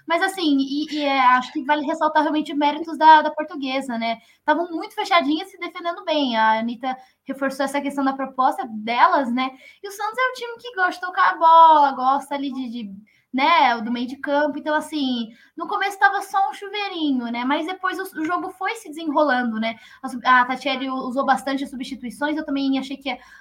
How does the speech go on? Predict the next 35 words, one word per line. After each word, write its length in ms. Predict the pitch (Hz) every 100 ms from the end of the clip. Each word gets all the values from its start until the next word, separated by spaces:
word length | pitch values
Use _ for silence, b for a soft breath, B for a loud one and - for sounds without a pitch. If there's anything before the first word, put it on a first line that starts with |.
| -
a 300 | 277 269 269
Alana 280 | 269 269 269
não 280 | 269 311
foi 200 | 339 269
bem, 340 | 220 233 294 339
né? 140 | 302
Kathleen, 340 | 294 302 302 311
inclusive, 320 | 320 302 311
tava 160 | 311
muito 220 | 285 311 339
bem 100 | 311
marcada, 720 | 294 285 269 240 320 330 247
né? 180 | 262
Depois 300 | 269 262 254
conseguiu 500 | - 277 277 226 254 b b b _
a, 340 | 269 254 254
aí, 380 | 254 269 320 262
né, 440 | 247 269 311 269 226
se 480 | - - - 269 233
reinventar, 680 | 247 285 285 277 285 330
como 140 | 330 269
a 20 |
Anitta 180 | 254 254
bem 140 | 240 254
colocou. 520 | 262 254 254 269 294 b b b b 403
Mas, 240 | 403 349
assim, 840 | 440 440 381 302 262 247 247 247 - _ 285
a, 240 | 294 277
a 60 | 285
gente 160 | 311
só 120 | 415
teve 160 | 415 453
um 220 | 508 480
jogo, 540 | 294 359 453 311 269 262
né? 180 | 269